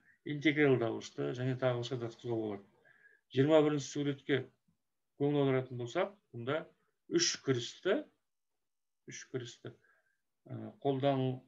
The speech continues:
м, қолданушы, м, күшейткіштің сұлбасы кесілген. Яғни қосындылап қолдану-,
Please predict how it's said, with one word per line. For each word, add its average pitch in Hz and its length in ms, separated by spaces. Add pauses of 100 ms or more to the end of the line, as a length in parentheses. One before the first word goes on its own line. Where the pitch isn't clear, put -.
(160)
м, 117 320 (100)
қолданушы, 127 880 (320)
м, 104 280 (800)
күшейткіштің 135 500
сұлбасы 131 340
кесілген. 123 540 (1080)
Яғни 104 360 (1900)
қосындылап 143 640
қолдану-, 107 440